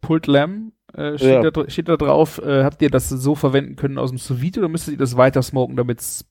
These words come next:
Speaker 1: pull-,
Speaker 2: Wir haben,
Speaker 1: pullbar
Speaker 2: nee,
Speaker 1: ist?
Speaker 2: wir haben, wir haben's einfach nochmal auf zweihundertdreißig Grad aufgeknuspert, ne?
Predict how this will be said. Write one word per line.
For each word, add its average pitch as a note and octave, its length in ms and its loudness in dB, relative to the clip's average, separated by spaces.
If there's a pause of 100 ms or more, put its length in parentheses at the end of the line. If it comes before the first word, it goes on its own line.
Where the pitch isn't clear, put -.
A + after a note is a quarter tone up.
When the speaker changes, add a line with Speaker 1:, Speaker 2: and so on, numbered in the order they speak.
(120)
Speaker 1:
pull-, C3 320 4
Speaker 2:
Wir A2+ 160 -10
haben, C3 100 2
Speaker 1:
pullbar C3 280 4
Speaker 2:
nee, C#3+ 160 6
Speaker 1:
ist? A2 100 2
Speaker 2:
wir C3 100 4
haben, C3+ 180 0 (100)
wir C3+ 100 0
haben's C#3+ 220 -6
einfach D3+ 260 -2
nochmal B2+ 500 2
auf - 220 -6
zweihundertdreißig A#2 600 -4
Grad A2 460 0 (440)
aufgeknuspert, B2+ 1000 -4 (100)
ne? C3 280 -8